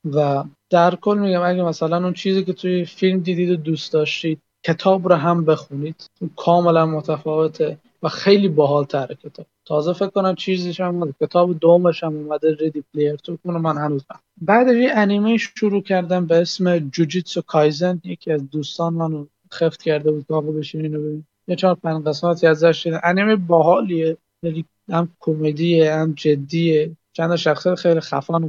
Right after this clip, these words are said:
قدرتمند داره. اگه دو، از این انیمیشن، از انیمه هایی که مثلاً یه دونه شخصیت دارن که مثلاً هیچ کس نمی‌دونه جلوی اون استاد بشه، بعد مثلاً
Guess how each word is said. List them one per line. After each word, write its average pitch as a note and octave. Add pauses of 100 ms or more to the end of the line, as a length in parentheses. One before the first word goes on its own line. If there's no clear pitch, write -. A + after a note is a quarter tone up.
قدرتمند D3+
داره. D#3+
اگه F#3+
دو، E3
از D#3+
این E3+
انیمیشن، C#3+
از D3+ (240)
انیمه D3+
هایی E3
که D#3+
مثلاً D3 (260)
یه F3+
دونه F3+
شخصیت E3+
دارن E3+
که D#3+
مثلاً D#3 (200)
هیچ F3+
کس E3
نمی‌دونه E3+
جلوی D#3
اون E3+
استاد D#3
بشه، D#3
بعد D#3
مثلاً D3